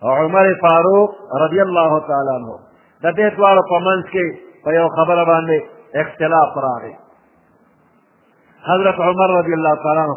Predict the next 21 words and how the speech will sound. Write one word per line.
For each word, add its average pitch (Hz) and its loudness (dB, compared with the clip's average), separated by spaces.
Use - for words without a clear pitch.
خفه 135 -4
شو. 147 -8
الله 123 -8
ابو 190 2
بکر 220 2
صدیق 214 -2
رضی 185 -2
الله 180 0
تعالی 175 -2
عنہ 180 -4
ورپسې 147 -6
شو 143 -12
چې: 110 -16
"یروره، 151 -4
ما 151 -2
سره 151 -6
رضا 151 -2
شه، 117 -10
خفه 165 0
کېږه 185 0
مه." 175 -2